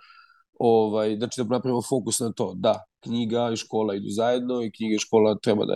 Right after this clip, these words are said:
da, da budu, ovaj, a, u kontinuitetu, ovaj, u, u razvoju deteta. Ehm, ako pričamo o odlasku za Ameriku, igranja ovde,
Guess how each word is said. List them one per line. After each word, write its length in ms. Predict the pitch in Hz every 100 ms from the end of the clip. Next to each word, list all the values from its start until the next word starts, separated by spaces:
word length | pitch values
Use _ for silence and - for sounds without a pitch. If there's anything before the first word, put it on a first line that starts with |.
| 98
da, 260 | 98 107 107
da 180 | 104 107
budu, 280 | 107 101 101
ovaj, 540 | 101 101 104 104 104
a, 220 | 101 101 - _ _ _ _
u 100 | -
kontinuitetu, 720 | - 107 110 104 123 113 - 104
ovaj, 640 | 101 98 98 101 101 95
u, 400 | 87 101 92 92 107 107
u 40 |
razvoju 300 | 110 110 107
deteta. 480 | 98 107 127 143 139 _ _ _ _ _ - 120
Ehm, 340 | 117 113 107 104 - _ _ _
ako 200 | - 120
pričamo 360 | 110 151 - 131
o 40 |
odlasku 260 | 143 139 -
za 100 | 117
Ameriku, 460 | 120 131 135 - 120
igranja 400 | 117 123 117 110
ovde, 600 | 120 123 120 117 110